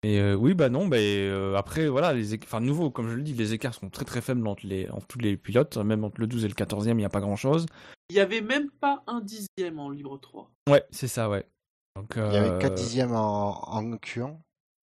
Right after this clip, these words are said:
Speaker 2: Euh, oui, c'est ça, ouais.
Speaker 3: Je suis en train de... Si je le dis, c'est, c'est pas une question, c'est une affirmation, hein.
Speaker 2: Non, non, ouais.
Speaker 3: <laughs> Je précise.
Speaker 2: Et finalement,
Speaker 3: Et hop, au
Speaker 2: bah,
Speaker 3: final
Speaker 2: c'est, euh, ouais, c'est dans le même dixième, mais c'est, euh, cinq centièmes
Speaker 3: À l'avantage
Speaker 2: devant.
Speaker 3: de Van Dorn.
Speaker 1: Ouais.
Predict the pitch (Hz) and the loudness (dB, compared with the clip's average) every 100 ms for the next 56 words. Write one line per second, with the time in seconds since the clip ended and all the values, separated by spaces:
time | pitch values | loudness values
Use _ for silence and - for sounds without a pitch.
0 | _ _ _ 143 139 131 131 135 139 185 | _ _ _ -12 -10 -10 -10 -8 -6 -8
1 | - - - 165 156 - - - _ _ | -12 -20 -16 -12 -10 -12 -18 -20 _ _
2 | 110 101 101 - 95 90 87 92 - - | -14 -12 -12 -14 -16 -16 -18 -20 -18 -6
3 | - 123 127 123 160 - 123 113 123 120 | -2 0 -2 0 -2 0 0 -2 -2 -2
4 | 139 - 160 139 123 113 113 113 - 98 | 0 -2 -2 -2 -4 -4 -4 -4 -6 -10
5 | 117 - 240 190 190 151 - - - - | -12 -14 -12 -10 -10 -12 -18 -2 -2 -2
6 | - 117 110 - 95 95 _ - - - | -8 -10 -8 -8 -10 -12 _ -20 -18 -18
7 | - _ 170 170 - 202 196 160 185 202 | -20 _ -4 -2 -6 -2 0 0 6 6
8 | 247 208 196 170 175 196 226 226 185 170 | 8 4 4 2 2 2 0 0 0 0
9 | 160 156 147 147 160 190 - 180 175 175 | 0 -2 -4 -4 -4 -4 -2 -2 -2 -2
10 | 196 208 190 190 170 180 190 214 170 160 | -2 -2 -4 -6 -4 -2 -2 -4 -6 -6
11 | - 185 185 160 156 147 143 151 - 190 | -4 -2 -2 0 -2 -2 -4 -6 -8 -8
12 | 196 - 170 - - 110 113 110 120 120 | -8 -10 -12 -4 0 2 2 0 -2 -2
13 | 107 107 101 107 | -4 -4 -2 0